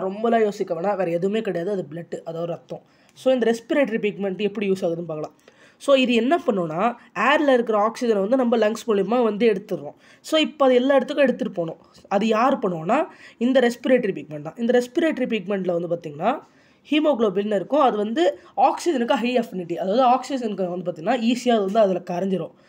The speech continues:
So, இந்த இடத்துல வந்து பார்த்திங்கன்னா இந்த பிக்மெண்ட் வந்து நம்மளோட ரெட்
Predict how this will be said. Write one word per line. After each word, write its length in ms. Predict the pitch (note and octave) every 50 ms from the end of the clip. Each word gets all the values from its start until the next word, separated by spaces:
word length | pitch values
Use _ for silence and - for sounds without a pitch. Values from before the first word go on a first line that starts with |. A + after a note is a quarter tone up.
| _ _ _ _ _ - -
So, 80 | B3 A3 F#3 - - - - _ _ -
இந்த 100 | A#3+ C4 C4 C4+
இடத்துல 220 | C4+ C4+ D#4 D4+
வந்து 100 | D4 C4+ A3+
பார்த்திங்கன்னா 260 | A3+ G#3+ A#3+ C4+ C4+
இந்த 80 | B3 B3 B3+ C4
பிக்மெண்ட் 340 | B3 - B3+ C#4 C4+ A#3 G3+
வந்து 140 | G3 B3+ C4
நம்மளோட 260 | C4 A#3 A3+ G#3+ G3 G3 A#3
ரெட் 160 | B3+ B3 -